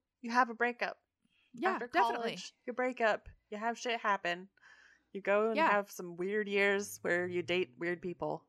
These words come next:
Speaker 1: and then you finally find someone to settle down with.
Speaker 2: Exactly. Like, that's a completely normal experience. And it's fucked up that it makes, it's just, like, a hundred times more complicated because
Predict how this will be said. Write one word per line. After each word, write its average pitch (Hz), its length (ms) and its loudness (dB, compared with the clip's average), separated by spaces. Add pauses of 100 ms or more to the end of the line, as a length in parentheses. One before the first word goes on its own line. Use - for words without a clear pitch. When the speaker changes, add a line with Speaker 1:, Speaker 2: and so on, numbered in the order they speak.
(120)
Speaker 1:
and 175 100 -8
then 170 100 -4
you 170 140 -6
finally 170 340 -4
find 165 280 -6
someone 156 340 -12
to - 100 -20
settle 156 240 -6
down 156 240 -2
with. - 300 -12 (440)
Speaker 2:
Exactly. 233 540 -6
Like, 190 140 -8
that's 208 180 -4
a 262 60 -6
completely 214 420 -6
normal 175 280 -4
experience. 151 760 -12 (340)
And 196 160 -4
it's - 200 -8
fucked 254 260 2
up 214 140 2
that 190 120 2
it 180 100 2
makes, 185 280 -8
it's - 180 -6
just, - 240 -6
like, 175 280 -4 (920)
a 208 80 -4
hundred 190 420 -4
times 170 360 -4
more 165 120 -4
complicated 160 760 -8
because 160 680 -10